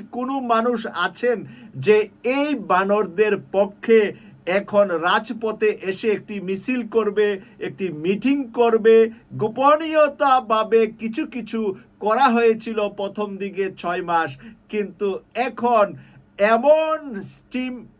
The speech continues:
রোলার চালানো হয়েছে পাঁচই ফেব্রুয়ারি, তারপরে ঘাবড়িয়ে গিয়েছে এই বানরের বাচ্চাদের হৃদয়ে। বানরের বাচ্চাদের অন্তরে এখন এমন ভয় ঢুকেছে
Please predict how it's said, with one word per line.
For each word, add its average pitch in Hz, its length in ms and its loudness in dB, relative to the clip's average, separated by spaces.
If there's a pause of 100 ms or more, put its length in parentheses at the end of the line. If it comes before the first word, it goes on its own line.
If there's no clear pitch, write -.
রোলার 220 600 0 (120)
চালানো 208 460 -2
হয়েছে 190 640 -2 (280)
পাঁচই 226 440 -2
ফেব্রুয়ারি, 190 800 -2 (260)
তারপরে 196 800 0 (120)
ঘাবড়িয়ে 180 580 -4
গিয়েছে 165 680 -8 (240)
এই 233 300 2
বানরের 202 840 0
বাচ্চাদের 156 1040 -4 (280)
হৃদয়ে। 170 680 2 (240)
বানরের 269 600 2
বাচ্চাদের 240 840 -2 (180)
অন্তরে 240 680 0
এখন 226 280 -4 (160)
এমন 226 520 0
ভয় 226 420 0
ঢুকেছে 233 720 -2